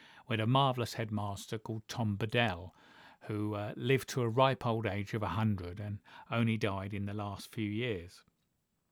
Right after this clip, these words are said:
Um, I remember playing football there was m-, my, my, one of my things, and, uh, we used to play matches against other schools.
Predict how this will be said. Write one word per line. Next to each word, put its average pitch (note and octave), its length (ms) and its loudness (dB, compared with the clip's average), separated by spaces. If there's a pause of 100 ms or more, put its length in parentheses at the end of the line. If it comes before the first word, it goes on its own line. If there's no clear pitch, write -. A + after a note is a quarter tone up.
(1080)
Um, A#2 260 2 (720)
I B2 80 2
remember E3+ 300 8
playing D#3 380 6
football A#2+ 500 0
there G#2+ 220 2
was G#2 200 -4
m-, B2+ 140 -6
my, G#2+ 260 -4 (220)
my, G#2 220 -8
one G#2+ 180 -6
of G#2+ 80 -4
my G2+ 140 -6
things, A2+ 420 0
and, G#2+ 320 2
uh, G#2 140 2
we A2 140 0
used A2+ 160 -2
to - 40 -18
play A2 160 0
matches G#2 460 -2
against G2+ 320 -6
other G2 220 -4
schools. G#2+ 640 -6